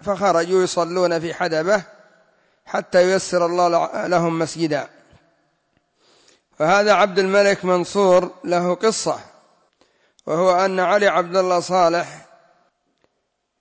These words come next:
يعني، اشتراه وأخرجه من سلم الأخوان المسلمين،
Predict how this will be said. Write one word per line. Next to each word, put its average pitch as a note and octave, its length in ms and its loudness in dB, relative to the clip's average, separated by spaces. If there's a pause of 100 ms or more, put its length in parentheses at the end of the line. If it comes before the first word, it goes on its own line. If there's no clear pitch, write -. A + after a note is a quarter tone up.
يعني، F3+ 280 -4
اشتراه F#3+ 840 0 (1080)
وأخرجه F#3 840 2
من F#3 220 -4
سلم F#3+ 460 -2
الأخوان F#3 540 -2
المسلمين، E3+ 800 -6